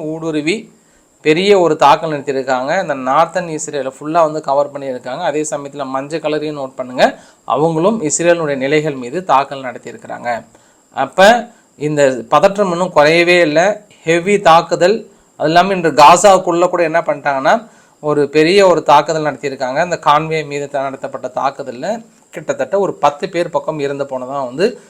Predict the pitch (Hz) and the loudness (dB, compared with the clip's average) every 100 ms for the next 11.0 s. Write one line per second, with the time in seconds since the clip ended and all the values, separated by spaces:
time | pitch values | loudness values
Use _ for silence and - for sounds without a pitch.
0 | _ _ 165 190 175 156 151 135 123 147 | _ _ -2 -2 2 0 0 -4 -4 0
1 | 202 170 143 120 151 151 190 180 156 143 | 0 2 0 0 -2 -2 -6 -6 -2 -2
2 | 156 156 139 143 147 135 139 135 127 120 | -2 -4 -4 -6 -2 -2 0 -4 -6 -14
3 | 123 135 131 127 120 147 165 143 139 160 | -14 -14 -12 -14 -10 -10 -4 -4 -4 -6
4 | 156 143 143 139 131 139 139 143 139 135 | -6 -6 -6 -6 -8 -8 -14 -12 -12 -12
5 | 131 131 131 175 240 - - _ 151 175 | -16 -16 -6 -4 -4 -8 -20 _ -6 -4
6 | 175 151 151 156 143 139 143 139 135 135 | 0 0 0 -4 -4 -6 -8 -6 -8 -8
7 | 120 123 151 190 151 160 151 143 165 143 | -10 -10 -8 -4 -4 -4 -6 -8 -10 0
8 | 127 151 160 175 156 147 156 151 147 135 | 4 4 2 -6 -6 -4 -2 -2 -4 -4
9 | 139 147 143 139 139 139 139 135 135 131 | -6 -6 -8 -8 -10 -10 -12 -12 -10 -10
10 | 120 117 127 170 147 143 147 143 226 | -12 -16 -12 -12 -10 -8 -4 0 -2